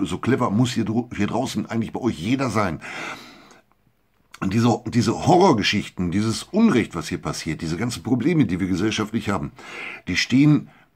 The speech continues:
die stehen im Prinzip mit einer Geschichte der Neuzeit in Verbindung, aber keineswegs mit, ähm, dem Staat Israel oder den Deutschen oder einer arischen Geschichte, gar nicht, sondern das ist einfach im Moment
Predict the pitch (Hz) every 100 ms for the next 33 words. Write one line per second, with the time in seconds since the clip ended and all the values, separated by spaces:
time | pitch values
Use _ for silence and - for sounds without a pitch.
0 | _ 78 98 - 123 131 131 - 110 107
1 | 107 139 143 117 110 104 101 123 113 113
2 | 110 98 110 143 165 - 98 78 87 78
3 | 80 73 80 71 69 - - - - -
4 | - 120 160 131 101 107 113 - 85 90
5 | - - - 82 76 69 67 71 71 -
6 | 80 - 123 117 107 92 95 92 78 76
7 | 71 67 78 78 101 101 120 - - 95
8 | 82 80 82 82 98 101 95 82 80 95
9 | 107 95 87 92 80 62 - 78 82 110
10 | 104 107 104 90 90 82 110 131